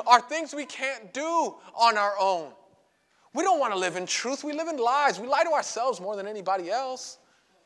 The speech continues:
We don't wanna live in righteousness. We wanna live in, in social acceptability, uh, social acceptability. Righteous, nah, that's a little bit far.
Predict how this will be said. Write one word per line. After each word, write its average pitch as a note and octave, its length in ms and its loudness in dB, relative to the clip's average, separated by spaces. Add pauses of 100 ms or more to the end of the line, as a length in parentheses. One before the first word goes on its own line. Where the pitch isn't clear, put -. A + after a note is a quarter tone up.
(320)
We A#3 100 2
don't F#4 140 8
wanna D#4 180 8
live A#3 180 6
in G3 120 -2
righteousness. A3 760 2
We B3+ 120 -8
wanna C#4 260 -2
live B3 380 -2
in, G3 240 0 (360)
in F#3 160 0
social A#3+ 640 2
acceptability, F3 800 0 (180)
uh, F3 160 -4
social A#3 420 2
acceptability. D#3+ 760 0 (1080)
Righteous, F3+ 460 6
nah, G3 360 2
that's A3+ 180 -4
a A#3+ 40 -12
little A3+ 180 -4
bit E3+ 160 -6
far. A#3 480 6